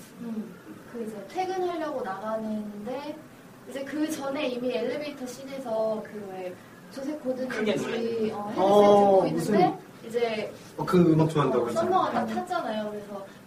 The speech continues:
Speaker 1: 거기에서 이제 두 사람이 처음 말을 건네겠죠.
Speaker 3: 그치.
Speaker 1: 그 장면.
Speaker 3: 공통점이 처음에
Speaker 1: 어.
Speaker 3: 있죠.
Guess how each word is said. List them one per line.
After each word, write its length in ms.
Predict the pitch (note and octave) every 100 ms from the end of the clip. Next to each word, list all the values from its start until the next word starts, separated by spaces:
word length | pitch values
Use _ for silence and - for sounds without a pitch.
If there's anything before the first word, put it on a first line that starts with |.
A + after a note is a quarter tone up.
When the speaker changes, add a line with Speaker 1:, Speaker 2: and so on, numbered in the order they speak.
| -
Speaker 1:
거기에서 420 | B3+ D4+ B3 A3
이제 360 | G3+ G3+ F#3+ -
두 100 | -
사람이 400 | B3 D4 C#4 A#3
처음 480 | - G4+ A4 G#4+ F#4+
말을 340 | A3 A3 A3+ A3
건네겠죠. 500 | G#3+ G#3+ G3 - -
Speaker 3:
그치. 240 | - - A2+
Speaker 1:
그 120 | G#2+
장면. 120 | -
Speaker 3:
공통점이 540 | D#3+ E3+ G3+ F3 C#3+ B2+
처음에 240 | G3+ E3+
Speaker 1:
어. 20 |
Speaker 3:
있죠. 300 | A2+ A2+ A2